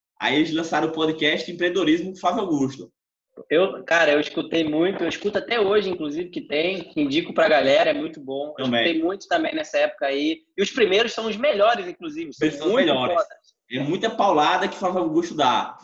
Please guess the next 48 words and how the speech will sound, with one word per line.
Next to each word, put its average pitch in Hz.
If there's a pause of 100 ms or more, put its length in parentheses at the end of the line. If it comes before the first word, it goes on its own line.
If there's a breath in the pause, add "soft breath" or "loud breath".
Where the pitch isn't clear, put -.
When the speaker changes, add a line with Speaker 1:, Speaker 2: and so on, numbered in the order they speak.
(120)
Speaker 1:
Diz, 147
porra, 175 (180)
se - (180)
você 147
é 165
foda, 139
você 147
consegue, 156
se 156
você 156
tem 170
um 180
sonho, 165
você -
tem 151
que 160
ir -
atrás. 147 (880)
E, 320
tipo, 180
a, 117
a 127
minha 147
cidade, 147 (100)
meu, 123 (140)
minha 127
família 143
me 160
lita-, 160
me 147
lita-, 151
me 185
limitava 170
muito, 208 (160)
entendeu? 117
Ah, 143
Speaker 2:
Uhum. 160 (280)
Speaker 1:
tem -
que -
fazer 170
uma 175
faculdade, 175
tem 220
que -
conseguir 214
um -
emprego 202
legal. 226